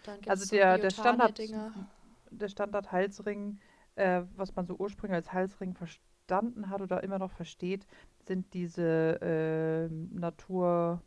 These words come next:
Speaker 2: äh, Leder, oder ist das Sehne? Es kann sogar sein, dass das aus Sehnen ist. Das Material ist so, ähm, ist auf jeden Fall, ähm, ein, äh, natürliches Material von einer Kuh.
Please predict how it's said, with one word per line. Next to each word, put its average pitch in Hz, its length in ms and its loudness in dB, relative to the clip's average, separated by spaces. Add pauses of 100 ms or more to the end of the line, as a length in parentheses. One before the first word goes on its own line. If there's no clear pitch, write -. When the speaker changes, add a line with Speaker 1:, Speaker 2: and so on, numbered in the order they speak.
(540)
Speaker 2:
äh, 160 480 -6 (280)
Leder, 202 520 -4 (160)
oder 180 140 -10
ist 165 120 -12
das 165 120 -16
Sehne? 196 320 -6
Es 202 140 -6
kann 170 180 -10
sogar 170 180 -6
sein, 160 160 -6
dass 165 100 -12
das 175 120 -14
aus - 180 -12
Sehnen 175 300 -6
ist. 180 200 -10 (320)
Das 180 100 -12
Material 254 460 2
ist 208 140 -2
so, 202 520 0
ähm, 170 640 -2
ist 175 140 -10
auf 175 120 -8
jeden 185 180 -8
Fall, 165 380 0 (460)
ähm, 165 500 -8 (260)
ein, 160 540 -12 (520)
äh, 185 40 -14 (800)
natürliches 208 640 -6
Material 175 480 -2
von 165 240 -10
einer 156 60 -8
Kuh. 277 240 -6